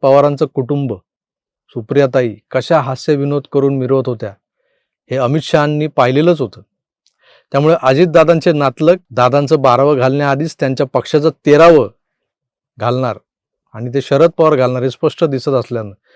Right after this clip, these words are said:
सुनेत्राताईंना सुतक वगैरे बाजूला ठेवून मैदानात उतरवलं गेलंय, त्यांना उतरावं लागलंय, हे लक्षात घ्या.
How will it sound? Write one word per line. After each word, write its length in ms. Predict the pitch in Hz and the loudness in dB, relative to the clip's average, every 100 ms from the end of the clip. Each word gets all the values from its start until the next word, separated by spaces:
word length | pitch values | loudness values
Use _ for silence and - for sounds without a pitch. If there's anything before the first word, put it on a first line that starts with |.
| _ _ _ _ | _ _ _ _
सुनेत्राताईंना 840 | - 135 143 151 147 147 143 147 | -6 -2 -2 -2 0 0 -2 -4
सुतक 400 | 147 131 120 143 | -6 -10 -6 -4
वगैरे 240 | 135 127 139 | -2 -2 -4
बाजूला 420 | 120 117 117 135 | -2 -4 -2 -2
ठेवून 360 | 135 131 143 143 | 0 0 -2 -4
मैदानात 460 | 117 113 127 131 123 | -6 -6 -6 -6 -8
उतरवलं 480 | 117 135 123 123 113 | -10 -4 -4 -4 -4
गेलंय, 240 | 120 156 190 _ _ _ _ _ _ _ _ _ _ _ - | -4 -4 -6 _ _ _ _ _ _ _ _ _ _ _ -8
त्यांना 160 | 120 131 | -4 -4
उतरावं 380 | 113 123 120 113 | -4 -4 -2 -2
लागलंय, 320 | 98 92 90 | -4 -6 -14
हे 160 | 120 | -6
लक्षात 280 | 110 - 135 | -6 -4 -8
घ्या. 160 | 101 | -8